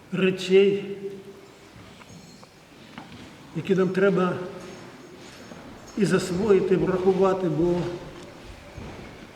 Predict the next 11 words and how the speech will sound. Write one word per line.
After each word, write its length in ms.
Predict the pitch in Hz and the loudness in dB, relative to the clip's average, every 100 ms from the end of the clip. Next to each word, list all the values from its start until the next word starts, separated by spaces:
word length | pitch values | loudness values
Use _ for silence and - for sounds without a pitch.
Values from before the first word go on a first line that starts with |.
| - 226 - - - - - 233 - - - - - - - - - - - - | -18 -16 -16 -16 -20 -20 -20 -20 -18 -18 -18 -18 -18 -18 -16 -16 -16 -14 -8 2
це 220 | 196 226 | 4 6
є 440 | - 196 214 214 214 - - - - - - - - - - - - - - - - - | 4 4 2 2 -2 -6 -12 -14 -16 -18 -20 -20 -18 -18 -18 -20 -20 -20 -20 -20 -20 -4
той 180 | - 196 | 4 4
напрямок, 680 | 160 220 - 208 208 208 - - - - - - - - - - - | 6 4 4 4 4 2 -2 -8 -12 -14 -18 -20 -20 -20 -18 -18 -12
за 140 | 139 190 | 2 4
яким 280 | 196 208 202 208 | 4 0 -2 0
іде 440 | 185 160 185 180 - - - - - - - | 2 4 4 2 -2 -10 -12 -14 -18 -20 -10
наш 320 | 170 175 185 180 - - - - - - - - - - - - - - - | -2 0 0 -2 -8 -12 -14 -16 -18 -20 -20 -20 -20 -20 -20 -20 -20 -20 -14
шлях 640 | - 175 180 190 196 - - - - - - - - - - - - - - - - - - - - - - - - - - - - | -6 0 2 2 0 -4 -10 -14 -16 -20 -20 -20 -20 -20 -20 -18 -20 -20 -20 -20 -20 -20 -20 -20 -20 -20 -20 -20 -20 -20 -20 -20 -4
до 160 | 156 196 | 4 4
істини 560 | 208 202 196 190 180 | 4 2 2 2 2